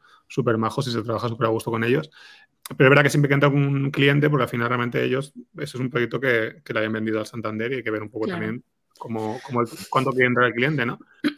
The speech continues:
Speaker 1: Y, y no, la verdad es que ha sido muy guay. O sea, se han fiado mucho, se han dejado guiar mucho también, ¿no?
Speaker 2: Ujú.
Speaker 1: Tanto por Podium, que ellos evidentemente tienen ya una, eh,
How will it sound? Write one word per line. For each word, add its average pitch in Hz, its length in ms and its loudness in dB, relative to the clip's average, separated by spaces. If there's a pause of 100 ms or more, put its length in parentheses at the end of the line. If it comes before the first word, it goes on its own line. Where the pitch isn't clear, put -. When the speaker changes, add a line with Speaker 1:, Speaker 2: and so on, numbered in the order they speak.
Speaker 1:
Y, 117 840 2
y 123 40 0
no, 143 220 2
la 139 80 2
verdad 123 100 4
es - 60 -6
que 135 200 0
ha 123 140 0
sido 135 200 -8
muy 113 100 -10
guay. 117 200 -4
O - 120 -20
sea, 120 320 -10
se 131 100 -10
han 117 80 -8
fiado 120 180 2
mucho, 123 540 -2 (240)
se - 120 -6
han 147 40 4
dejado 151 240 4
guiar 117 400 0
mucho - 220 -10
también, 110 340 0
¿no? 196 80 4
Speaker 2:
Ujú. 240 260 -4 (180)
Speaker 1:
Tanto - 220 -8
por 117 220 -4
Podium, 151 560 -2
que 117 220 -6
ellos 113 200 -4
evidentemente 113 400 -4
tienen 117 240 -4
ya 113 160 -2
una, 113 460 -8 (300)
eh, 147 160 -6